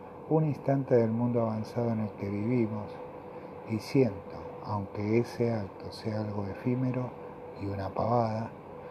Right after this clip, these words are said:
un regocijo indescriptible por saberme vivo y con ganas de seguir disfrutando de esos pequeños regalos que Dios me obsequia a diario.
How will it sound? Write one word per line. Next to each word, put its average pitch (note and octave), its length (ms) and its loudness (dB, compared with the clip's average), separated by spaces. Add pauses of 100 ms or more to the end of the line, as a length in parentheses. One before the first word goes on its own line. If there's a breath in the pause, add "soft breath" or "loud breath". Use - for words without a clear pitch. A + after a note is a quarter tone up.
(220 loud breath)
un C3+ 120 4
regocijo C3 640 6
indescriptible A#2 760 0
por G2+ 220 -4
saberme A2 520 -2
vivo C#3 320 4
y C3+ 40 4
con G#2 260 -2
ganas A2 260 2
de G2+ 100 -2
seguir A2 320 -4
disfrutando A2+ 680 0
de G#2+ 120 -2
esos G#2+ 220 -6
pequeños G#2+ 600 -4
regalos G#2+ 440 -2
que F#2+ 140 -8
Dios A#2 320 2
me G#2+ 120 0
obsequia F#2+ 500 -10
a F2+ 40 -6
diario. E2 420 -10